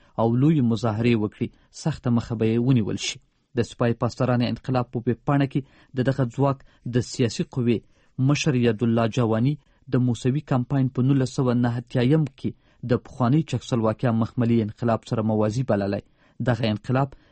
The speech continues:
د چکسلواکیا کمونیست رژیم ړنګ کړ. د سپاه انقلاب پاسداران په ویب پاڼه کې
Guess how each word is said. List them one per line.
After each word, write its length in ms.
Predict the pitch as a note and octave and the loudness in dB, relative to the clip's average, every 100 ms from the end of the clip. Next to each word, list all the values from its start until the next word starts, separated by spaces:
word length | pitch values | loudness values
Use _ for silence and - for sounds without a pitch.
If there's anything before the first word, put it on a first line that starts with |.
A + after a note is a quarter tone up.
| _ _ | _ _
د 200 | A#2 A#2+ | -2 0
چکسلواکیا 720 | G#2+ A#2+ - A#2+ A2 G#2+ - A#2 | 0 -4 -6 -2 0 0 -2 -4
کمونیست 580 | - A2 G#2+ A2 - A#2 | -2 -2 0 -2 -4 -8
رژیم 220 | - B2+ - | -4 -4 -2
ړنګ 300 | C#3 B2+ G2 | -2 -2 -4
کړ. 100 | - A#2 _ _ B2 | -10 -16 _ _ -8
د 60 | |
سپاه 360 | A#2 - A#2+ A#2 | -8 -4 0 0
انقلاب 340 | A2 - B2 A#2+ - | 0 -2 0 0 -2
پاسداران 440 | B2+ - C3+ C#3+ | -4 -2 0 0
په 100 | C3+ B2+ | 0 0
ویب 140 | A#2+ - | 0 0
پاڼه 200 | D3 C3+ | 0 0
کې 120 | C#3+ | -2